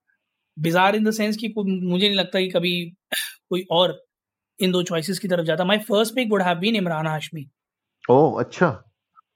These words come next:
Speaker 1: वो जन्नत सेकंड हाफ वाला।
Speaker 2: <laughs> अच्छा, क्या
Speaker 1: है ना?
Speaker 2: बात है।
Speaker 1: My first pick would have been, uh, इमरान हाशमी।
Speaker 2: हाँ।
Speaker 1: Uh, my second pick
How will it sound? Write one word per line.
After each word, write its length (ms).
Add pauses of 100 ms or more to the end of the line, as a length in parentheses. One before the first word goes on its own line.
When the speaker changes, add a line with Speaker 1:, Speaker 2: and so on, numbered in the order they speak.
(140)
Speaker 1:
वो 80
जन्नत 340
सेकंड 300
हाफ 140
वाला। 220
Speaker 2:
<laughs> 540 (400)
अच्छा, 500 (640)
क्या 200
Speaker 1:
है 80
ना? 100
Speaker 2:
बात 240
है। 60
Speaker 1:
My 340
first 100
pick 280
would 180
have 120
been, 240
uh, 720
इमरान 260
हाशमी। 400 (800)
Speaker 2:
हाँ। 280
Speaker 1:
Uh, 680 (220)
my 320 (320)
second 260
pick 420